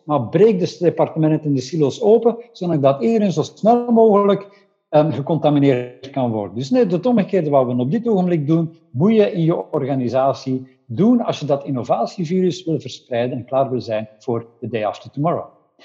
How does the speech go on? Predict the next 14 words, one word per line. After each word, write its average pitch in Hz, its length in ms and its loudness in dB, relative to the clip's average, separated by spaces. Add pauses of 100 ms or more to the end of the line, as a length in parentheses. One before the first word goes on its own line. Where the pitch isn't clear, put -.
(300)
Je 139 100 -4
moet 165 180 2
mensen 147 300 0
geen 104 340 -4
tijd 196 320 4
geven, 202 360 2
maar 139 120 2
je 131 120 2
moet 123 200 0
ze 117 120 -10
de 107 180 -6
resources 190 800 2
geven 127 480 0 (300)
om 127 320 0